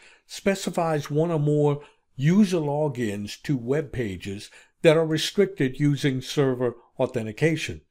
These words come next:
This kind of authentication appears when you attempt to access a restricted page and your browser pops up a login dialog.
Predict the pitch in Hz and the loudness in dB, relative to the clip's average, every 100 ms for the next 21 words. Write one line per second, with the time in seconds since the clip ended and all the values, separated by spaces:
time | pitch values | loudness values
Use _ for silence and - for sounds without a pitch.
0 | _ _ - _ 147 220 - 233 208 190 | _ _ -20 _ 2 2 2 0 2 2
1 | 160 143 131 135 165 147 165 151 - 135 | 2 2 -2 2 0 2 0 0 0 -2
2 | 110 - 180 135 113 117 - - _ _ | -2 -2 0 0 -2 -6 -14 -20 _ _
3 | 151 196 202 226 175 - - 208 151 - | 2 4 6 6 4 2 -2 -2 -4 -4
4 | 143 - 147 165 - - 151 143 - - | -4 -2 -4 -4 -8 -2 -2 -2 -6 -20
5 | _ _ 131 113 110 - 190 185 147 131 | _ _ -4 -2 -6 -2 -2 -2 -4 -6
6 | - 156 131 95 95 - - - - 123 | 0 0 2 -2 -8 -16 -20 -20 -6 -4
7 | 110 110 123 156 127 147 123 - 147 135 | -2 -2 2 2 2 -2 -8 -6 -4 -4
8 | - 147 131 131 110 110 127 117 117 107 | -4 -4 -4 -4 -6 -2 -2 -2 -4 -4
9 | 107 107 107 98 90 92 | -6 -6 -6 -8 -10 -12